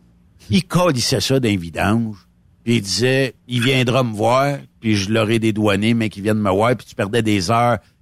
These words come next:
incroyables en perte de temps, là. On dirait qu'on se fout de la perte de temps, de tout ce qui touche le transport et son chauffeur.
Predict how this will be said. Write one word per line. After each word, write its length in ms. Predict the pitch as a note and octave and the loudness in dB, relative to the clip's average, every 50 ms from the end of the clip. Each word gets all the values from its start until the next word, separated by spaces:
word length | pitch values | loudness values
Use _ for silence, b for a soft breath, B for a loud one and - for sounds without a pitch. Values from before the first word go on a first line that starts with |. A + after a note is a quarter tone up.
| _ _ _ _ | _ _ _ _
incroyables 840 | - D#3 D#3+ D3 - - C3 C3 A2+ A2 G#2+ A2 A2+ A#2 A#2 A2 A2 - _ _ - | -4 -2 -2 -2 -2 -2 -2 0 2 2 2 2 2 0 0 -2 -6 -18 _ _ -4
en 160 | B2 A2 G2+ | -2 -2 -2
perte 380 | - _ - C#3 C#3+ A2+ G#2 G2+ | -2 _ -4 -4 -4 -4 -4 -2
de 100 | G#2+ F#2+ | -2 -2
temps, 300 | - - G#2 F#2+ F#2 E2+ | -2 0 -2 -2 -2 -2
là. 100 | F2 G2 | -2 -4
On 180 | G#2 A2+ A2+ | -4 -4 -4
dirait 260 | A2 B2+ D3+ G#3+ A#3 | -4 -2 -2 -2 -2
qu'on 340 | - - D3+ A#2+ A#2+ A2+ A2 | -2 0 0 2 2 2 0
se 160 | - - B2+ A2 | -2 -2 -4 -4
fout 180 | - - F3 D3 | -4 -6 -12 -6
de 40 | A#2 | -6
la 80 | A2+ | -6
perte 240 | - - C3 A2 A2 | -2 -2 -4 -4 -2
de 140 | G#2 G#2 F#2+ | -4 -4 -4
temps, 260 | - - B2+ C3 C3 B B B B B _ | -2 -2 -2 -2 -2 B B B B B _
de 100 | - C#3 | -2 -2
tout 220 | B2+ - - G3+ F3 | -2 0 0 0 0
ce 140 | - - - | 0 0 -4
qui 160 | - - - | -8 -14 -10
touche 480 | - D3 D3+ D#3 D3+ C3 - - - _ _ _ _ | -2 0 2 2 2 0 -2 -6 -10 _ _ _ _
le 120 | - A2+ G#2+ | -4 -4 -4
transport 840 | - A#2+ C3 B2 A2 - - - - A#2+ B2 B2+ C3 C3 B2+ A#2+ _ _ _ _ _ - | -2 -2 0 0 0 -2 -4 -4 -2 0 2 2 2 0 -2 -4 _ _ _ _ _ -2
et 340 | D3+ D3 D3+ D3 C3+ - - - | 0 2 2 2 0 -2 -8 -16
son 420 | - - - A#2+ A#2 F#2 F#2+ G2 G2+ | -14 -4 -2 0 0 0 -2 -6 -8
chauffeur. 400 | - - A2 F#2 - G#2 F2+ | -4 -4 -4 -4 -2 -4 -4